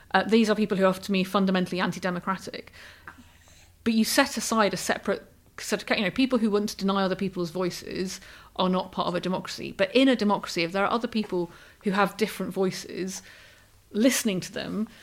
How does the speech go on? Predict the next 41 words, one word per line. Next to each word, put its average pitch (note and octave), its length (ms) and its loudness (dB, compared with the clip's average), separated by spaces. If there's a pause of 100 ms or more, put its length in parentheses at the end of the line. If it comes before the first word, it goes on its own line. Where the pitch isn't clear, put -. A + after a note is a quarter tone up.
sometimes D#4+ 460 4
it's A3+ 120 0
helpful B3 280 0
'cause A#3 140 0
it A#3+ 80 0
makes A#3+ 220 0
you A3 300 -2
reaffirm A#3+ 500 6
why A#3 160 4
you're A#3 160 4
right. - 520 -4 (260)
Other B3 180 4
times G3+ 320 -2
they G#3 100 4
might G#3+ 200 4
have G3 120 -2
a F#3+ 60 0
point. - 480 -4 (640)
Above B3+ 340 4
all A3+ 200 4
else, - 560 -4
a - 40 -6
political A#3+ 440 0
movement G#3 440 4
founded A3 360 4
on F#3+ 120 0
the F#3+ 60 -2
concept F#3 480 -2
of F3+ 260 -4 (600)
collective G3+ 400 2
engagement G3 640 0
that - 120 -2
looks G#3 280 0
like F#3 340 0 (120)
only G3+ 240 6
certain F#3+ 300 4
people F#3 260 0
are F3 100 4
allowed F3+ 260 0
to F3+ 80 -8
speak - 560 -4